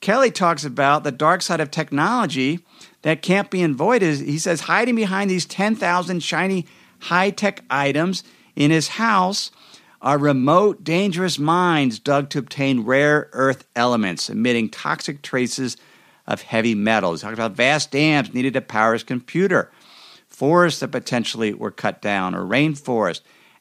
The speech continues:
And he's, he's an optimist that eventually, now these aren't inherent qualities of technology. We do not have to destroy the world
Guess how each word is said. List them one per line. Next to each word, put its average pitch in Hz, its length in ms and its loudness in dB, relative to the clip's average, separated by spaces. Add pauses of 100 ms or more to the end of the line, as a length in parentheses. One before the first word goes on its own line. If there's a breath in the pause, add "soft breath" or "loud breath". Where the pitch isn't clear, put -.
(100)
And 127 520 0 (920)
he's, 196 360 0
he's 196 280 0
an 185 80 0
optimist 175 520 0
that 160 140 0
eventually, 143 800 -2 (380 loud breath)
now 147 80 2
these 226 240 0
aren't 240 240 2
inherent 190 540 0
qualities 175 400 2
of 143 60 -10
technology. 156 520 -2
We 151 120 0
do 147 260 0
not 185 280 2
have 165 320 -4
to 160 80 -6
destroy 143 400 -2
the 135 120 0
world 147 500 4